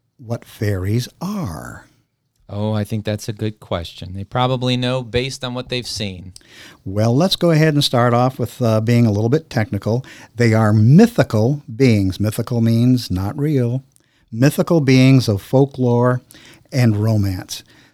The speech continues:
Speaker 1: Uh, fairies also have been known to live underground or in stone heaps, and that's going to be important for the story you're going to be telling in just a few moments, Gary. Uh, and characteristically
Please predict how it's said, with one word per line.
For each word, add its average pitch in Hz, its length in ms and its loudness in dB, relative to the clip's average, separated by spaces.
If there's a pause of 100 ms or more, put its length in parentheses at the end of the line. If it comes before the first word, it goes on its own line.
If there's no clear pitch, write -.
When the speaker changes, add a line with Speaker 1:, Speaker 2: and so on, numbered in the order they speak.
(120)
Speaker 1:
Uh, 113 160 -6
fairies 139 440 0
also 143 500 -2
have 135 180 0
been 120 120 2
known 123 220 2
to 117 80 -2
live 117 320 0
underground 139 800 2
or 113 160 0
in 107 80 0
stone 127 400 2
heaps, 156 520 -2 (100)
and 110 180 -6
that's 127 220 -2
going 127 240 0
to 117 40 -2
be 117 120 0
important 131 500 -4
for 113 80 -6
the 110 100 -4
story 120 340 0
you're 113 260 0 (200)
going 117 240 2
to 101 60 -6
be 101 100 -4
telling 131 340 -2
in 101 60 -2
just 98 200 -8
a - 40 -10
few 117 200 0
moments, 123 340 0
Gary. 110 320 -2 (720)
Uh, 113 320 0 (160)
and 117 220 -2
characteristically 156 920 0